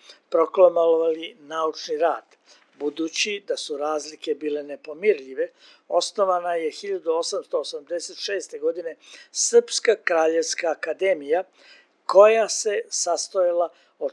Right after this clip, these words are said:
četiri stručne akademije: Akademije umetnosti, Akademije prirodnih nauka, Akademije društvenih nauka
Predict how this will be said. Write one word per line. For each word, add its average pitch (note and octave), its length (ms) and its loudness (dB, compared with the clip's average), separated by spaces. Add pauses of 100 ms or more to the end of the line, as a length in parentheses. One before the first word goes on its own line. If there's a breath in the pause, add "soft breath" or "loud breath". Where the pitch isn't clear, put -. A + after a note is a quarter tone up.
četiri F#3+ 460 0
stručne F3 540 -6
akademije: E3+ 680 -2 (440 soft breath)
Akademije D3+ 580 -2
umetnosti, F3+ 640 -2
Akademije D3 580 -4
prirodnih D3 600 -10
nauka, F#3 440 -6 (420 soft breath)
Akademije D#3 520 -4
društvenih F3+ 720 -8
nauka E3+ 480 -6